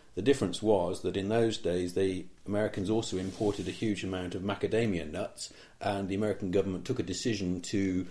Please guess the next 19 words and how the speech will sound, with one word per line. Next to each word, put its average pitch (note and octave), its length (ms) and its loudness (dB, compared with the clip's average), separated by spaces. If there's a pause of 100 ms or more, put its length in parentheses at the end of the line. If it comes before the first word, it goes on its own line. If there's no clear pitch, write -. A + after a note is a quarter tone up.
(360)
subsidise F#2 720 2
the F#2 380 -2
Californian G#2 560 0
almond F#2+ 600 0
growing. G2 500 -4
Huge E3 460 6
areas G2+ 400 4
were F2+ 100 -2
put - 220 -2
down G2 240 2
to G#2 100 2
almonds, G2+ 600 0 (220)
and G2+ 300 -2
now G2+ 360 4 (180)
there G2 140 6
is G2+ 120 4
nothing G#2+ 360 2
but F#2 100 2
almonds F#2 560 2